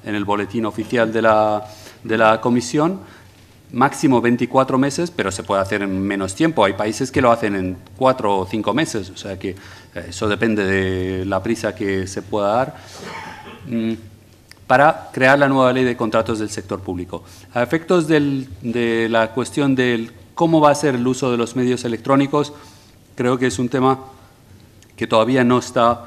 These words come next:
suficientemente abordado y que, eh, ahí en este tema se va a pedir, obviamente, por la información que nosotros tenemos, la opinión de muchos expertos. Nosotros hemos pedido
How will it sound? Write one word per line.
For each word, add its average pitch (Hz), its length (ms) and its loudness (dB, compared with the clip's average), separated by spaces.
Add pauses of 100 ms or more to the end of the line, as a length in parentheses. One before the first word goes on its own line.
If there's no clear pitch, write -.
(120)
suficientemente 113 1040 0
abordado 104 600 0 (280)
y 123 140 -2
que, 131 580 -2
eh, 117 180 -2
ahí 120 240 2
en 127 120 2
este 123 200 -2
tema 135 240 2
se 131 140 0
va 131 100 8
a 131 60 4
pedir, 135 380 0 (360)
obviamente, 127 640 2
por 110 360 -6
la 104 80 0
información 101 560 -2
que 120 260 -2
nosotros 120 320 -2
tenemos, 135 380 0 (240)
la 113 100 2
opinión 131 380 2
de 131 60 2
muchos 127 360 -2
expertos. 95 560 -4 (280)
Nosotros 120 460 -2
hemos 127 240 0
pedido 120 580 0